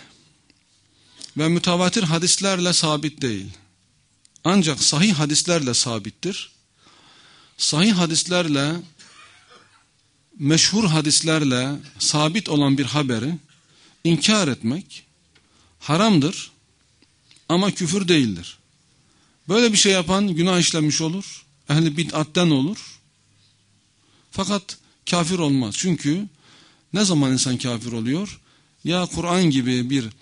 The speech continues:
mütevatiri inkar edecek, ya hadislerden mütevatir olanı inkar edecek. Yani mesela şu kıldığımız namaz,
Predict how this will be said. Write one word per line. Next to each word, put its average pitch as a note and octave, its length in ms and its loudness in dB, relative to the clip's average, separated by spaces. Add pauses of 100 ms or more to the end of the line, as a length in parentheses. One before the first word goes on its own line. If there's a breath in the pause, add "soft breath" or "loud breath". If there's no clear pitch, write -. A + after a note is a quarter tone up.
(220 loud breath)
mütevatiri C#3 680 -2
inkar A#2+ 360 -2
edecek, A2 560 -6 (480 soft breath)
ya E3 380 0 (560 soft breath)
hadislerden D#3 800 0
mütevatir C#3 560 2
olanı A2+ 500 -2 (1160)
inkar A2+ 340 -2
edecek. G2 440 -8 (1000 soft breath)
Yani F3 240 -2
mesela E3+ 360 2
şu F#3+ 180 0
kıldığımız D#3+ 440 2
namaz, C3+ 520 2